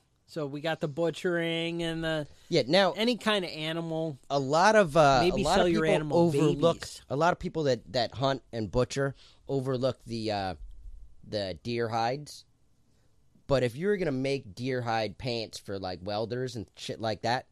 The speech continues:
Speaker 2: that could go over pretty big.
Speaker 1: I do have a customer, friend of mine, kinda. You taught me how to trap.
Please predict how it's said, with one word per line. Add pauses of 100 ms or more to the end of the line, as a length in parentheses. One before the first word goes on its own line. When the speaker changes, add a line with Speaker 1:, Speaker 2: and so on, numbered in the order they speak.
(500)
Speaker 2:
that
could
go
over
pretty
big. (440)
Speaker 1:
I
do
have
a
customer, (400)
friend
of
mine, (200)
kinda.
You
taught
me
how
to
trap.